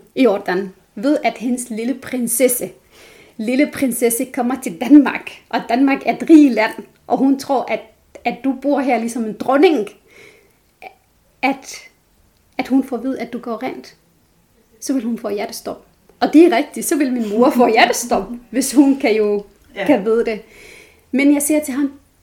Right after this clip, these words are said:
Speaker 1: "Hun er langt væk. Hun får aldrig ved, at jeg arbejder som rengøring.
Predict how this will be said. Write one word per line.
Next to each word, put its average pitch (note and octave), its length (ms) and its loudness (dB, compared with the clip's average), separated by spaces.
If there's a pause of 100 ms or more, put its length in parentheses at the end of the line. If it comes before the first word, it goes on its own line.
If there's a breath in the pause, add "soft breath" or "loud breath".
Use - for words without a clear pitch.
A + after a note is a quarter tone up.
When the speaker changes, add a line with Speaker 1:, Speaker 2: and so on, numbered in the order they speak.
Speaker 1:
"Hun D4+ 120 2
er C#4 60 -2
langt C4+ 200 -2
væk. C4+ 220 -10 (180)
Hun C4+ 140 2
får A#3 340 -8
aldrig C4+ 360 -4 (120)
ved, G#3 200 -4 (160)
at A3+ 160 -8
jeg G#3+ 360 -6 (100)
arbejder G#3 260 -4
som A3+ 140 -12
rengøring. G#3+ 460 -10